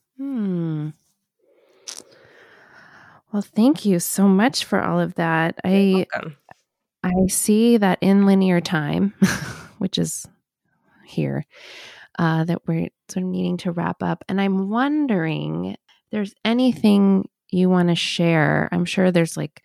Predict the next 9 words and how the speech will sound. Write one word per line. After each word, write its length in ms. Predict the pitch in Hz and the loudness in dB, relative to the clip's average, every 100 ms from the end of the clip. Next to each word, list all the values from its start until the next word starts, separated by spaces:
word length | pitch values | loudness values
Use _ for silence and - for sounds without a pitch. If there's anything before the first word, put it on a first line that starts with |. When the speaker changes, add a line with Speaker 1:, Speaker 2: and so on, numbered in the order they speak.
| _ - - _ _ _ _ | _ -20 -20 _ _ _ _
Speaker 1:
sort 200 | - 170 | -14 -8
of 160 | 151 - | -8 -10
primary 880 | - 196 175 175 165 156 156 151 151 | -4 0 2 4 4 2 2 2 -2
things 420 | - 156 147 - | -2 -2 -2 -4
people 260 | 170 - | -8 -8
come 460 | 156 - - 220 214 | -6 -2 2 4 2
to 120 | 208 | 2
you 240 | 202 180 170 | 2 2 2
with, 480 | 160 151 151 - | 2 2 2 -2